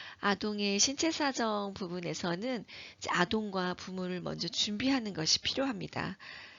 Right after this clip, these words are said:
이제 신체 사정이라 하면 신체를 이제 계측하는 건데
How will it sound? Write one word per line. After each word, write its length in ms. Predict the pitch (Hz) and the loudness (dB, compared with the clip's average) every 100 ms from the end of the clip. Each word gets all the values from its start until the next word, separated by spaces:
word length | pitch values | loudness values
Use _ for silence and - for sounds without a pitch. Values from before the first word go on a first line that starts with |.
| - - | -20 -6
이제 140 | - | 4
신체 320 | 196 311 339 349 | 4 6 6 6
사정이라 520 | 320 302 254 220 220 | 6 4 2 2 2
하면 300 | 247 214 208 | 2 2 4
신체를 320 | - 339 262 | 4 6 2
이제 160 | 208 190 | 2 0
계측하는 680 | - 190 247 - 220 196 185 | 0 4 2 4 0 0 -2
건데 440 | 180 175 247 320 | -4 0 0 -2